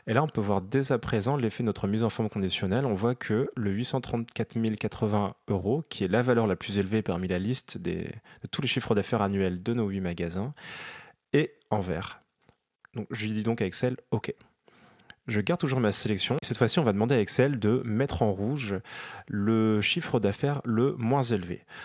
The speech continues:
Donc, je retourne dans ma mise en forme conditionnelle, toujours dans mes règles de valeur, des valeurs de plage haute et basse. Et cette fois-ci, je vais prendre la troisième option, les dix valeurs les moins élevées. Alors, pour les utilisateurs de Mac,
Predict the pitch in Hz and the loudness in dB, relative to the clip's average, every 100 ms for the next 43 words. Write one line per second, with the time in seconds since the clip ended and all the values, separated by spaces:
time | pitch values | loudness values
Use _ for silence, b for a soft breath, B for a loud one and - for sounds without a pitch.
0 | B - 95 123 - 120 110 135 135 110 | B -8 -4 -2 -2 -2 0 2 2 0
1 | 110 113 101 95 87 90 87 117 135 - | -2 -2 -4 -4 -6 -4 -2 -4 -6 -16
2 | _ _ _ _ _ - 156 135 139 123 | _ _ _ _ _ -4 0 2 0 2
3 | 117 104 - 101 98 127 117 101 101 98 | 2 2 0 0 2 0 0 0 0 2
4 | 110 107 98 - - B B B 113 131 | 2 2 0 -4 -12 B B B 0 2
5 | 113 98 92 92 87 - 123 - - - | 4 2 2 0 -4 -4 -2 -2 -4 -2
6 | - - - B B B - 135 131 110 | -2 -2 -6 B B B -2 0 0 0
7 | - 139 127 95 - 151 139 117 95 - | -2 -4 -2 -2 0 0 2 2 2 0
8 | 120 147 - 120 113 139 - 123 113 131 | -2 -2 -4 -2 2 2 -2 -6 -6 -2
9 | 123 110 117 135 110 117 127 123 110 113 | 0 2 2 0 -2 -2 -2 0 0 2
10 | 104 90 82 - B B B B B 120 | 0 -4 -6 -10 B B B B B 0
11 | 110 104 120 120 110 120 127 117 113 110 | 0 2 2 2 2 -2 -2 2 2 2
12 | 123 120 110 98 98 98 98 95 92 104 | 2 2 0 0 2 2 2 0 0 -2
13 | 143 - | -2 -4